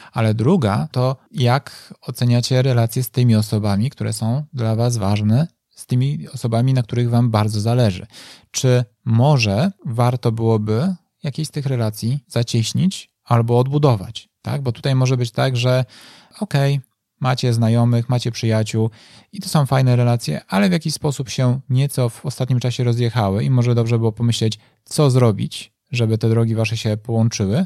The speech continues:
Oczywiście to jest naturalne, że drogi czasem się rozchodzą, ale być może są właśnie takie osoby, gdzie należałoby popracować nad tymi relacjami, bo może nawet są takie relacje, gdzie w ogóle ona się zakończyła jakiś czas temu, że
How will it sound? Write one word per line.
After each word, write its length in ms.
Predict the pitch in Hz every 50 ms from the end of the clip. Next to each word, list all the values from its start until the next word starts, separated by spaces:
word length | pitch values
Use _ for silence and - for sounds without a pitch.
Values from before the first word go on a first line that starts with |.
| - -
Oczywiście 300 | - 180 190 196 - 156
to 80 | 143 143
jest 120 | 135 127
naturalne, 400 | - 131 131 165 170 151 127 117
że 100 | 110 113
drogi 220 | 107 110 107 107 107
czasem 240 | - 117 113 117 110
się 100 | - -
rozchodzą, 440 | 113 110 - - 131 107 104 98 101 - - - - - - - _ _ _ _ _ _ _ _ -
ale 420 | 147 139 131 117 117 139 202 220 - _ _ _ _ _ _ _ _ _ _ _ _ _ -
być 160 | 175 - -
może 240 | 147 127 120 135 143
są 180 | - 143 143 147
właśnie 260 | 147 139 - 139 127
takie 260 | - 135 127 - 131
osoby, 460 | 123 - 135 127 127 127 127 131 139 - _ _ - - - - _ _ _ -
gdzie 640 | 127 120 117 - - 127 120 120 123 123 120 123 123 _
należałoby 540 | - 170 147 143 135 131 143 139 135 131 127
popracować 420 | - 127 131 127 123 - 135 127 131
nad 140 | 127 117
tymi 160 | - 131 127 123
relacjami, 460 | 127 123 120 - 120 104 113 151 156
bo 180 | 131 127 123
może 280 | 120 127 139 139 139 139
nawet 260 | 131 127 127 135 -
są 140 | - 135 123
takie 260 | - 127 120 - 120
relacje, 360 | 113 113 113 117 - - 135
gdzie 180 | 139 147 180 180
w 60 | 180
ogóle 340 | 220 208 156 135 110 104 - _ _
ona 260 | - - 123 123 117 113
się 280 | - - 117 113 113 117
zakończyła 840 | 117 113 127 127 - 139 131 120 - - 131 127 117 110 107 113 107 - _ -
jakiś 300 | 120 120 113 - 120 -
czas 220 | - 117 113 -
temu, 340 | - 117 110 110 113 113 123
że 340 | 120 117 104 107 110 110 120